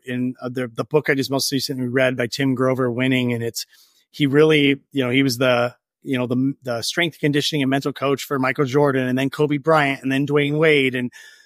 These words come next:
you know, uh, Steve Jobs. I mean, just every, the guy has a resume like nobody's belief. And, you know,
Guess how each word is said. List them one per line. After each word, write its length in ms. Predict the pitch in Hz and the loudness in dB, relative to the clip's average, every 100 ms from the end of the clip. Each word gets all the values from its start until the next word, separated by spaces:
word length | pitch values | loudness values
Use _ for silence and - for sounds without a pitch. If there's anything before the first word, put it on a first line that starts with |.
| _ - | _ -8
you 140 | 147 | -2
know, 220 | 139 139 | 0 0
uh, 300 | 123 117 117 120 _ | -4 -4 -4 -6 _
Steve 340 | - - 175 151 | -10 -4 -2 2
Jobs. 460 | 156 165 139 127 | 2 4 2 0
I 40 | 135 | -4
mean, 180 | 139 135 | -4 -4
just 240 | 151 - | -6 -4
every, 200 | 165 160 | -2 0
the 60 | 151 | 2
guy 100 | 160 | 4
has 140 | 147 | 4
a 40 | 139 | 2
resume 360 | 151 139 139 | 2 2 0
like 160 | 135 - | 0 -2
nobody's 420 | 147 139 131 123 | -2 -2 -2 -6
belief. 500 | - 123 139 143 127 | -10 -6 -2 -2 -2
And, 200 | 131 127 | -6 -8
you 140 | - 127 | -6 -8
know, 180 | 120 | -8